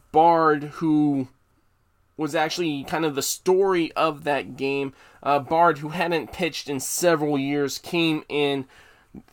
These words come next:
threw for one and a third inning, and he's the one who actually gets credit for that win. And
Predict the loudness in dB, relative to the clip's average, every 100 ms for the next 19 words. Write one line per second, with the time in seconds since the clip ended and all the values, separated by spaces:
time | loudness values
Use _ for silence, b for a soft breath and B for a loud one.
0 | -20 _ _ _ -10 0 4 4 2 2
1 | 2 2 0 -6 -4 0 2 2 0 -2
2 | -2 0 2 0 -2 0 0 -2 -4 b
3 | b -2 0 0 0 -2 -2 -4 -2 -2
4 | -2 -2 -4 -4 -6 -4 -4 -4 -10 -4
5 | -2 0 -2 -6 -8 0 4 6 4 2
6 | -4 -6 0 2 2 0 0 0 0 -2
7 | -6 b b b b b b _ _ _
8 | _ _ _ -4 -2 2 2 2 0 -4